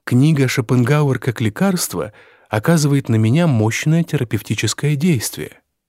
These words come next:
Чем больше я читаю, тем больше успокаиваюсь. Предложения складные, слова удачно подобраны. Я уверен, что увлёк читателя.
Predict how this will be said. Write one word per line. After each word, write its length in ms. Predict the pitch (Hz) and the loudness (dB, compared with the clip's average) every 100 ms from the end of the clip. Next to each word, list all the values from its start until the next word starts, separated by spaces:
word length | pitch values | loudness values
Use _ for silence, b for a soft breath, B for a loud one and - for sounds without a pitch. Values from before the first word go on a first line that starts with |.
| _ | _
Чем 280 | - - 123 | -4 0 2
больше 300 | 135 190 - | 4 2 2
я 100 | 127 | 0
читаю, 560 | 143 117 - 214 139 95 b b b - | 0 -4 0 0 0 -2 b b b -4
тем 200 | 127 123 | 0 2
больше 280 | 208 - | 2 2
успокаиваюсь. 920 | 196 - 202 - 110 92 - - - - _ _ _ _ _ _ _ _ | -2 0 -4 -2 -4 -4 -8 -14 -16 -18 _ _ _ _ _ _ _ _
Предложения 800 | 120 113 120 123 214 208 101 - | 0 2 2 2 2 2 0 -6
складные, 760 | - - 104 95 101 120 127 143 _ B B | -10 -4 -2 -2 -2 -4 -6 -10 _ B B
слова 580 | B - 110 110 120 220 - | B -2 0 2 2 0 -2
удачно 480 | 107 156 - - | -2 -2 -4 -6
подобраны. 640 | - 92 92 90 - 113 135 b b b b b - | -6 -6 -4 -4 -4 -4 -6 b b b b b -6
Я 260 | 98 110 | 0 2
уверен, 460 | 98 98 113 147 143 | 2 2 2 2 0
что 240 | - - | -2 -2
увлёк 460 | 98 101 131 220 - | 0 2 2 2 -2
читателя. 640 | - 110 87 - - - | -8 -6 -8 -8 -14 -16